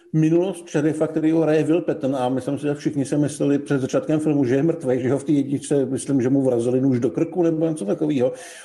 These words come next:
A začne, začnou, začnou se tam řešit jeho flashbacky, jeho traumata a to, že on stvořil Myerse a vlastně oni vařej, oni nevařej z vody, oni prostě fakt si podle mě za pochodu vymýšlejí kokotiny. Já doufám, že to natáhnou na celovečerní stopáž.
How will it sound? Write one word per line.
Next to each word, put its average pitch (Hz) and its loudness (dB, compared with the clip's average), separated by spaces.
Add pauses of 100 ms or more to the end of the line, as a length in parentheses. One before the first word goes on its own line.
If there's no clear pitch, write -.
(460)
A 135 -2
začne, 131 0 (160)
začnou, 156 0
začnou 165 0
se 165 -2
tam 180 0
řešit 170 -4
jeho 135 2
flashbacky, 123 -2
jeho 131 2
traumata 165 0 (440)
a - -4
to, 143 0
že 160 2
on 139 0
stvořil 175 0
Myerse 143 0
a 151 0
vlastně 131 -2
oni 143 2
vařej, 170 0
oni 156 2
nevařej 226 2
z 135 -4
vody, 120 0
oni 107 -2
prostě 135 -4
fakt - -4
si 180 -2
podle 156 0
mě 175 2
za 151 0
pochodu 160 0
vymýšlejí 151 0
kokotiny. 139 -2
Já 131 2
doufám, 143 0
že 143 0
to 151 0
natáhnou 143 2
na 156 0
celovečerní 151 0
stopáž. - -4